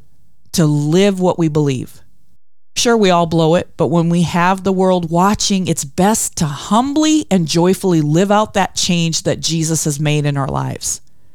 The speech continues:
Joy is infectious.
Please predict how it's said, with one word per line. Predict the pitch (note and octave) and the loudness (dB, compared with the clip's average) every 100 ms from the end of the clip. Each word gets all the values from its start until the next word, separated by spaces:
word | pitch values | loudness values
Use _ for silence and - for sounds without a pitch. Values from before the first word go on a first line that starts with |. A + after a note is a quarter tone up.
| - - - - - | -20 -20 -20 -20 -6
Joy | A3 B3+ C#4+ D#4 C#4+ - | 0 2 4 2 0 -2
is | B3+ | -2
infectious. | B3 A3+ - C#4+ - - C#4 B3+ F#3 - - | -2 -4 -4 -4 -2 -2 0 0 0 -2 -6